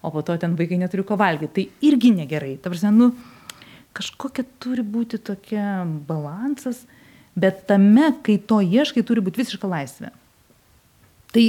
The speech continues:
neribot savęs, kai sau rašai apie tai ir kalbi su kažkokiais žmonėm, kurie tame gali padėt, nes gali būti žmonės, kurie keitė darbus ar ten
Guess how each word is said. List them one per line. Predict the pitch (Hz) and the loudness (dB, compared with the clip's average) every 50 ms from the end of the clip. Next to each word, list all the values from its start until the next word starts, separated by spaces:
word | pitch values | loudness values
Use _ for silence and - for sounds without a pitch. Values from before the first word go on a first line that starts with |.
| 220 - 196 | 2 2 2
neribot | 196 196 180 185 170 175 220 226 226 - | 2 4 4 2 2 2 2 0 0 -2
savęs, | - 185 170 175 180 185 190 190 - - - | -4 -4 -4 -2 -2 -2 -2 -4 -6 -6 -6
kai | 180 170 - - _ _ _ _ _ _ _ _ _ _ _ - | -6 -6 -6 -10 _ _ _ _ _ _ _ _ _ _ _ -20
sau | _ - - 185 165 170 175 170 | _ -12 -10 -6 -4 -2 -2 0
rašai | 165 156 143 - - 180 185 170 | -2 -4 -6 -6 -6 -4 -4 -4
apie | 165 160 156 | -4 -6 -8
tai | - 170 156 | -8 -8 -10
ir | 160 - | -8 -8
kalbi | 160 156 151 170 160 | -10 -8 -8 -10 -12
su | - - - | -12 -16 -20
kažkokiais | - - 170 160 156 151 | -14 -10 -8 -8 -8 -8
žmonėm, | 156 156 156 156 165 208 240 233 226 233 - - _ _ - - - _ _ _ _ _ 202 185 - | -8 -8 -6 -6 -2 0 0 0 0 -2 -8 -18 _ _ -20 -20 -20 _ _ _ _ _ -20 -18 -10
kurie | - 165 165 160 156 156 | -6 -4 -2 -2 -2 -4
tame | - 160 160 156 147 | -4 -6 -6 -6 -6
gali | 165 156 151 147 147 | -6 -6 -6 -8 -8
padėt, | - 151 143 170 160 151 139 - 147 | -10 -8 -6 -4 -4 -4 -6 -8 -12
nes | 143 131 - - - | -14 -14 -16 -16 -16
gali | 160 151 139 147 143 143 | -14 -12 -12 -12 -10 -10
būti | 151 139 - 160 143 | -12 -12 -12 -12 -10
žmonės, | 156 151 151 151 - | -10 -10 -10 -10 -10
kurie | - 165 156 151 - | -10 -10 -10 -10 -6
keitė | - 208 202 - 180 160 | -6 -6 -6 -6 -8 -8
darbus | 160 160 160 160 151 160 156 - | -8 -8 -8 -10 -10 -12 -14 -14
ar | 160 - _ | -16 -16 _
ten | - 160 160 | -12 -10 -10